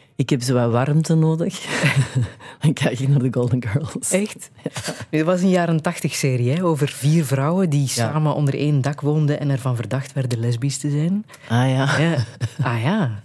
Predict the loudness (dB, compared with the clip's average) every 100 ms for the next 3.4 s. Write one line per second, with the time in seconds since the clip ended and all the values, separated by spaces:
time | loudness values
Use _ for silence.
0 | -4 0 0 0 -2 -4 -4 -4 -4 -4
1 | -2 0 0 0 0 0 0 0 0 2
2 | 2 0 0 0 0 -2 -2 -4 -8 -12
3 | _ -4 -4